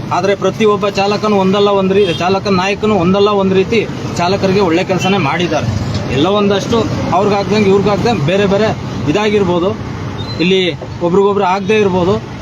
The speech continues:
ಆದ್ರೆ ಓಪನ್ ಆಗಿ ಹೇಳ್ತೀನಿ, ಇವತ್ತು ಬೆಂಗಳೂರಲ್ಲಿ ಚಾಲಕ ಸಂಘಟನೆಗಳು, ಆ, ಇಲ್ಲ ಅಂದಿದ್ರೆ ಆಟೋ ಚಾಲಕರ ಸ್ಥಿತಿ ಇನ್ನೂ ಅಧೋಗತಿ ಆಯ್ತಿತ್ತು. ಈಗಾಗ್ಲೇ ಆಗಿದೆ, ಆದ್ರೆ ಧ್ವನಿ ಎತ್ತಬೇಕು, ಧ್ವನಿ ಎತ್ತಬೇಕು.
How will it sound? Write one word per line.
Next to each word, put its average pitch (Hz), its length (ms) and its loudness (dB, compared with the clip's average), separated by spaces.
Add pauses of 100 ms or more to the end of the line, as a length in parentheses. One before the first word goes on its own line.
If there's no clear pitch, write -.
ಆದ್ರೆ 180 220 0
ಓಪನ್ 208 360 0
ಆಗಿ 202 160 2
ಹೇಳ್ತೀನಿ, 190 680 -2
ಇವತ್ತು 170 240 0
ಬೆಂಗಳೂರಲ್ಲಿ 196 600 2
ಚಾಲಕ 190 340 -2
ಸಂಘಟನೆಗಳು, 185 800 0 (380)
ಆ, - 20 0
ಇಲ್ಲ 160 260 4
ಅಂದಿದ್ರೆ 185 640 0 (320)
ಆಟೋ 180 220 -2
ಚಾಲಕರ 185 340 -2
ಸ್ಥಿತಿ 170 320 -2
ಇನ್ನೂ 180 340 2
ಅಧೋಗತಿ 180 420 0
ಆಯ್ತಿತ್ತು. 170 340 -2
ಈಗಾಗ್ಲೇ 165 340 0
ಆಗಿದೆ, 196 560 0 (300)
ಆದ್ರೆ 175 300 0
ಧ್ವನಿ 165 360 2
ಎತ್ತಬೇಕು, 214 640 0 (1800)
ಧ್ವನಿ 196 220 4
ಎತ್ತಬೇಕು. 208 640 2